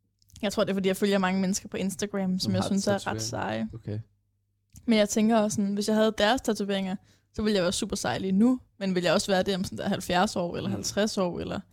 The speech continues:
Speaker 2: Ja.
Speaker 1: når jeg får en eller anden karriere, hvor
Speaker 2: Ja.
Speaker 1: man lige pludselig ikke kan få job, hvis man har tatoveringer på,
Speaker 2: Ja,
Speaker 1: eller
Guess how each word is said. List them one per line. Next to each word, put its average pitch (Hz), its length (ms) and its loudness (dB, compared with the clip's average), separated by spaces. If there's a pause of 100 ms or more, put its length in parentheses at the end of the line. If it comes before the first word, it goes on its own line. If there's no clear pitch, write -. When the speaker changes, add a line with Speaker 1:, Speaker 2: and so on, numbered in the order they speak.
Speaker 2:
Ja. 101 120 2 (400)
Speaker 1:
når 185 100 0
jeg 180 100 0
får 202 100 -2
en 180 40 2
eller 175 140 0
anden 185 100 0
karriere, 185 520 0 (120)
hvor 202 100 -4
Speaker 2:
Ja. 160 60 0
Speaker 1:
man 180 80 0
lige 190 80 2
pludselig 185 300 -4
ikke - 240 -8 (120)
kan 202 120 -6
få 190 80 -4 (100)
job, 175 160 -2
hvis - 160 -10
man 185 80 -4
har 190 80 -4
tatoveringer 185 560 -6
på, - 100 -10
Speaker 2:
Ja, - 120 -2
Speaker 1:
eller - 120 -6